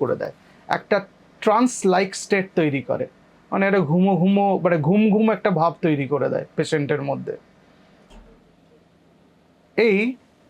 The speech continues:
যে ইনহিবিশনটা হলো, এই ইনহিবিশনটা ব্রেনের কোন জায়গাকে করে সেটা ইম্পর্টেন্ট, যে সত্যটা বেরিয়ে আসবে কিনা।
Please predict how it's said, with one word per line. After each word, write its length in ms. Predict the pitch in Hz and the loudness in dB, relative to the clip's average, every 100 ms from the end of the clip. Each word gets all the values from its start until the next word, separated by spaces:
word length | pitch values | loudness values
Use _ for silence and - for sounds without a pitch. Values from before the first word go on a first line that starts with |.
| _ - | _ -4
যে 320 | 156 190 - - | 2 2 0 2
ইনহিবিশনটা 720 | 185 220 247 - 247 240 240 | 4 4 4 2 2 4 4
হলো, 300 | 170 175 147 185 254 _ _ _ | 4 4 4 2 -4 _ _ _
এই 140 | 170 185 185 | -2 0 2
ইনহিবিশনটা 880 | 208 240 254 254 254 240 240 202 285 - _ _ _ - 147 | 2 4 2 2 2 2 2 2 0 -8 _ _ _ -8 0
ব্রেনের 360 | 160 214 180 202 - | 2 2 2 0 2
কোন 120 | 208 233 | 4 4
জায়গাকে 380 | 233 226 233 233 | 4 4 2 2
করে 220 | 233 226 | 2 2
সেটা 300 | 220 202 196 | 2 0 2
ইম্পর্টেন্ট, 560 | 202 190 190 170 147 147 | 4 4 4 2 2 0
যে 140 | 147 170 - | 0 -2 -4
সত্যটা 440 | - 170 190 180 | -2 0 2 2
বেরিয়ে 320 | 170 151 160 160 | 2 2 2 2
আসবে 300 | 139 131 131 | -2 -6 -8
কিনা। 240 | - - | -8 -12